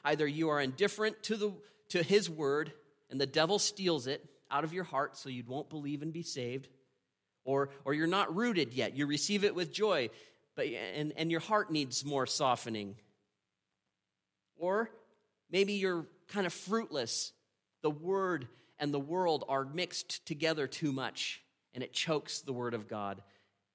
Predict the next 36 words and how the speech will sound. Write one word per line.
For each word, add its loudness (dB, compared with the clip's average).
and -12
you -8
don't 0
bear 2
much -2
fruit -6
at -4
all. -4
But -10
the -6
thing -2
we 2
know -2
about -2
ground, -4
about -6
soil, -6
from -6
our 0
experience -4
of -8
working -6
with -6
it -6
outside, -10
is -10
that -6
no -6
matter -4
what -4
the -8
condition -8
the -2
soil -2
is -4
today, -4